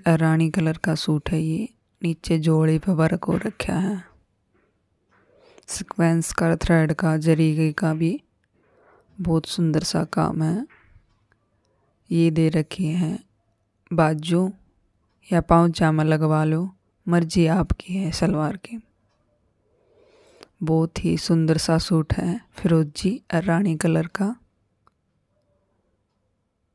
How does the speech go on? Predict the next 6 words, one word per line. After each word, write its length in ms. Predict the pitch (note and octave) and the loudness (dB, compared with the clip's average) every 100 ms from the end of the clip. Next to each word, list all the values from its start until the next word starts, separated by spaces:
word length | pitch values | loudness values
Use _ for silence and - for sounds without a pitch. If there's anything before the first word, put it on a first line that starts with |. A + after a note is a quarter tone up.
| _ _ _ _ _ _ _ _ _ _ _ - | _ _ _ _ _ _ _ _ _ _ _ -4
इस 220 | G3 - | -4 0
टाइप 260 | - F3+ F3+ | 0 0 -2
का 140 | - | -2
ये 200 | E3 D#3+ | 0 2
लुक 280 | D#3+ E3 D#3 | 0 0 0
आएगा। 440 | E3 E3 E3 E3+ | 0 0 0 -2